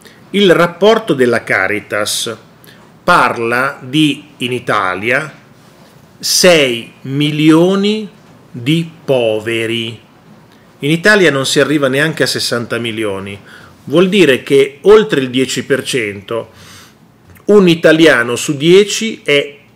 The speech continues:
povero. E il venticinque per cento di questi poveri, uno su quattro, ha un lavoro.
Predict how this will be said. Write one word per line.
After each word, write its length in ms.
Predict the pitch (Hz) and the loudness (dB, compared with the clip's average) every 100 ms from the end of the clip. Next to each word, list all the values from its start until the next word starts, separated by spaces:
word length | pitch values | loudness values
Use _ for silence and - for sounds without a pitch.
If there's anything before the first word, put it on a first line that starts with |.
| _ | _
povero. 1040 | - 131 117 113 104 120 117 113 117 113 - _ _ _ _ _ _ _ _ _ _ _ _ _ _ _ - - _ _ | -2 2 2 0 -2 -2 -2 -2 -4 -8 -20 _ _ _ _ _ _ _ _ _ _ _ _ _ _ _ -20 -20 _ _
E 120 | - | 2
il 360 | 180 151 165 156 | 2 2 0 2
venticinque 960 | 175 226 214 185 170 - 226 214 - 135 | 4 4 2 -2 -4 -2 0 0 2 2
per 220 | 143 127 | 2 0
cento 880 | - 139 131 107 95 92 95 92 95 _ _ _ _ _ _ _ _ - - _ _ | -2 2 2 0 -8 -10 -10 -10 -14 _ _ _ _ _ _ _ _ -20 -20 _ _
di 160 | 120 | -10
questi 440 | - 185 175 - 120 | 2 2 2 -6 -6
poveri, 760 | 143 120 98 104 110 160 165 - _ _ - - | 0 0 0 -4 -4 -4 -10 -16 _ _ -20 -4
uno 240 | 170 156 131 | 0 2 2
su 220 | - 143 | -2 0
quattro, 680 | 151 101 - - 147 175 170 - - | 0 0 -4 -4 -2 -2 -8 -20 -4
ha 160 | 160 170 | 2 4
un 220 | 180 175 | 4 2
lavoro. 720 | 165 147 117 107 113 113 | 2 2 -2 -2 -8 -12